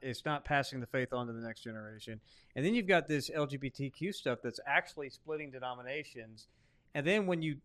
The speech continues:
when you do embrace it, uh, overwhelmingly the data shows that these denominations sh-, shrink in ex-, insignificance, both, uh, here in the United States, and of course the Anglican Church is, like, gasping its last breath, from,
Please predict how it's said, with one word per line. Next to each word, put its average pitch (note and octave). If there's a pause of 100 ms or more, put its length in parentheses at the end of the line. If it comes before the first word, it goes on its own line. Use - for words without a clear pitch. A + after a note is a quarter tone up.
when D#3+
you C#3+
do A#3+
embrace C3
it, C#3 (580)
uh, D#3 (1080)
overwhelmingly G3+
the C#3+
data C3
shows B2+
that A#2
these B2
denominations A2+
sh-, - (140)
shrink B2
in A#2
ex-, -
insignificance, A#2+ (360)
both, F#3 (380)
uh, C#3+
here D#3
in D3
the C#3+
United C#3
States, C#3
and C#3
of B2+
course D3
the C3
Anglican D3
Church C3+
is, A#2
like, A#2+ (800)
gasping C3+
its -
last C3+ (180)
breath, A#2+ (220)
from, A#2